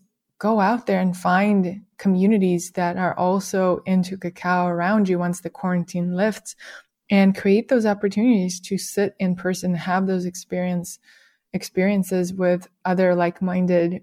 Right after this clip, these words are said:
beings together, because those cacao circles, I'm telling you, it's,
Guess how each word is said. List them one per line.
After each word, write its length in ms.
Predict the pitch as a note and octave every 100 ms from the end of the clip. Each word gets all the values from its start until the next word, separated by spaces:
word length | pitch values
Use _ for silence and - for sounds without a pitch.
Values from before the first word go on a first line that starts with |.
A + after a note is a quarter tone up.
| -
beings 440 | F3+ F3+ F#3 F3+ -
together, 480 | F3+ F3 F#3+ F#3
because 380 | F3+ F3 F#3 F3+
those 200 | F#3+ F#3
cacao 460 | - E3+ - F#3 A3
circles, 480 | - F3+ F3+ F#3 F3+
I'm 120 | F3+
telling 340 | - F#3+ G3+
you, 100 | F#3
it's, 160 | F3+